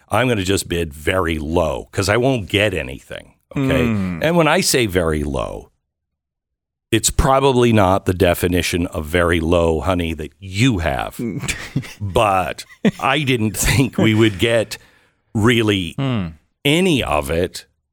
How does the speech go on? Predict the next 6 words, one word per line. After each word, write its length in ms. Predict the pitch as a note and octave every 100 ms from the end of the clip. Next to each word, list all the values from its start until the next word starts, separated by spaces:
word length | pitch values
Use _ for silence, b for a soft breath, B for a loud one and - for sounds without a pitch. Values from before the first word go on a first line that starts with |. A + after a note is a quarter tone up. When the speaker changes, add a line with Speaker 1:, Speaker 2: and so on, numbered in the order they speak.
| _ _
Speaker 1:
uh, 380 | F#2+ F#2 E2+ E2 - _ _ _ _ _ _ _ _ _ _ _ _ _ _
let 360 | - A2 A#2
alone 500 | A#2 A2 F#2+ F2+ F2 - _ _ _ _ _ _ _ _ _ _ _ _ _
all 300 | D#3 D#3 D3
of 120 | D2+
it. 280 | A#1 A1+ -